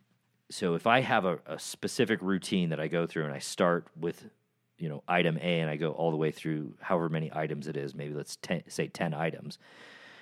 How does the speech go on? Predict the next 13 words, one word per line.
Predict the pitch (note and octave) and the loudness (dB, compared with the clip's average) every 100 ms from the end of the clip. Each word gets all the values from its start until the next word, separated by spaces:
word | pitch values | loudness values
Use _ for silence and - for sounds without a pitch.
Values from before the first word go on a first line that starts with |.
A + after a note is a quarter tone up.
| - | -12
um, | E2+ D2+ C#2+ C#2 - _ - - - _ - - - _ - | -4 -4 -4 -8 -16 _ -20 -20 -20 _ -20 -20 -20 _ -4
I | |
don't | F2+ D2 | -2 0
know | D#2 | -2
what | C2 | 0
letter | E2 E2 | 2 4
of | D#2 | 4
the | D#2+ | 4
<laughs> | D#2 - | 2 2
alphabet | - - - E2+ D2 | 4 4 4 0 2
that | E2 D#2+ | 4 4
is, | D#2+ | 0
but | D#2 D#2 C2 | 0 -4 -4